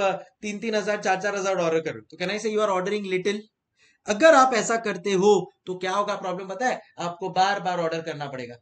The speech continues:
बार बार order करना पड़ेगा, क्योंकि आपका requirement है अच्छा खासा,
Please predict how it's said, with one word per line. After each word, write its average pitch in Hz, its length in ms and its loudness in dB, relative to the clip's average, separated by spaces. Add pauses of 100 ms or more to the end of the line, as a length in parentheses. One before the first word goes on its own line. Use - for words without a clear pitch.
(200)
बार 220 220 6
बार 220 140 2
order 185 180 -2
करना 170 240 -6
पड़ेगा, 135 280 -8 (320)
क्योंकि 180 160 -12
आपका 190 240 -6
requirement 185 520 -4
है 214 140 2
अच्छा 196 200 -4
खासा, 165 280 -2